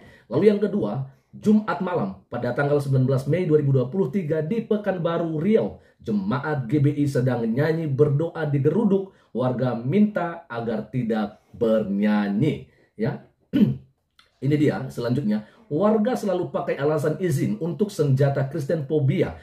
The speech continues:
Mereka sejak kapan doa harus pakai izin, ya? Apakah instruksi Pak Jokowi soal kebebasan ibadah dilaksanakan di bawah?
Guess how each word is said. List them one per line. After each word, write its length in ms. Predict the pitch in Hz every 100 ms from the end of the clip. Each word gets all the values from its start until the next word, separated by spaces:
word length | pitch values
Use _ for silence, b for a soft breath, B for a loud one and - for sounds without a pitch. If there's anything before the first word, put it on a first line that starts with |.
| B
Mereka 560 | 120 143 170 - 185 175
sejak 400 | 160 139 143 -
kapan 480 | 175 - 165 165 147
doa 560 | 127 156 - 139 135 B B
harus 240 | 143 151
pakai 320 | 135 - 156 214
izin, 320 | 175 123 - -
ya? 160 | 98 131 B B
Apakah 400 | 143 135 147 147
instruksi 320 | 147 147 139 135
Pak 240 | 123 135
Jokowi 640 | 139 147 190 208 208 - _ _
soal 560 | - - 190 - 175 175
kebebasan 400 | 165 160 151 156
ibadah 240 | 156 151
dilaksanakan 560 | 147 147 143 151 147 135
di 80 |
bawah? 480 | 135 143 135 190 -